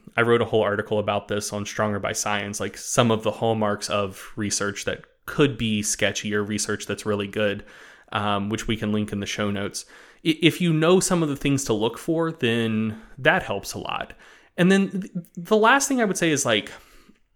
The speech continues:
I would say, <laughs> I mean, I know the path I took. I assume it's similar to the path you took.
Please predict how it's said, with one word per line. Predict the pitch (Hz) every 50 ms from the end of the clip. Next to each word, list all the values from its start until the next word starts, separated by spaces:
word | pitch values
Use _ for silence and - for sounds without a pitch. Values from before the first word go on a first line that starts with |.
| _ _ _ _ _ _ _ _ _ _ - _ -
I | 117 147 156
would | 156 160 135
say, | - - - - 120 117 120 120 117 117 113 113 110 110 107 - - _ _ _ _ - _ _ _ _ _ _ _ _
<laughs> | - - - - - 143 - - - - - - -
I | 143
mean, | 147 143 143
I | - 156
know | 147 151 160
the | 165 151
path | 139 - 131 113 107 -
I | 95 101 104
took. | - - 139 131 123 - - - - -
I | 117
assume | 113 107 - - 120 117 117 113
it's | 110 104 - - - - - _ -
similar | - - - 110 110 117 113 107
to | - -
the | 104 -
path | - - 104 101 - - -
you | 107 104
took. | 107 - - 110 107 104 -